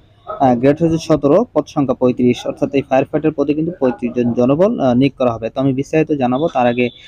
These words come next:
আমি আপনাদেরকে দেখিয়ে নিচ্ছি যে এটা হচ্ছে নিউক্লিয়ার পাওয়ার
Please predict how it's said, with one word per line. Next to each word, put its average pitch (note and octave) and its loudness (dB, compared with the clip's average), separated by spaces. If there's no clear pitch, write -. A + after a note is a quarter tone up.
আমি A#2+ 2
আপনাদেরকে A#2+ -2
দেখিয়ে A#2+ 4
নিচ্ছি C3+ 0
যে C#3+ 0
এটা B2 2
হচ্ছে D3 -2
নিউক্লিয়ার D#3 2
পাওয়ার C3 2